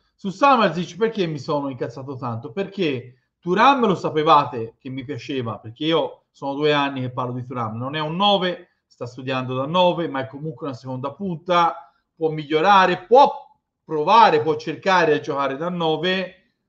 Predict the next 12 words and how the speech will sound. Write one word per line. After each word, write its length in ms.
ma 300
l'acquisto 640
che 200
quest'anno 640
mi 160
aveva 320
eccitato, 920
perché 200
cazzo, 380
l'ho 100
visto 320
io, 220